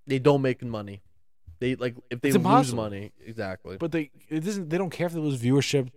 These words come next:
Speaker 2: The sport, like, they have so many young, marketable guys that can't be marketed because they have the restrictions on the copyright infringements. They have all this nonsense going on.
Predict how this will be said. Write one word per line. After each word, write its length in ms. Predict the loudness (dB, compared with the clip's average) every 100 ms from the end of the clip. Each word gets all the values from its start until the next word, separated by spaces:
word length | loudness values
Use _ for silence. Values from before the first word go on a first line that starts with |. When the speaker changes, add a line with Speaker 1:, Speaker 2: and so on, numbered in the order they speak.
| -8
Speaker 2:
The 80 | -4
sport, 320 | -2 -2 -4 -6 -6
like, 100 | -4
they 40 |
have 100 | -2
so 100 | -2
many 140 | -2 -2
young, 340 | -2 -2 -2
marketable 420 | -2 -2 -4 -6
guys 260 | -4 -2 -2
that 120 | -6
can't 220 | -8 -8
be 80 | -6
marketed 580 | -4 -2 -2 -4 -4 -4 -8 -20 _
because 260 | -12 -8 -6
they 60 |
have 100 | -6
the 80 | -8
restrictions 600 | -10 -4 -4 -2 -4 -2
on 300 | -4 -6 -8
the 80 | -10
copyright 560 | -2 0 0 -2 -8 -8
infringements. 1040 | -10 -8 -8 -6 -6 -4 -4 -6 -10 -14 _ -20 _ -10
They 80 |
have 60 | -8
all 140 | -4 -4
this 180 | -4
nonsense 560 | -4 -2 -2 -4 -6 -6
going 320 | -4 -4 -4
on. 420 | -6 -6 -6 -8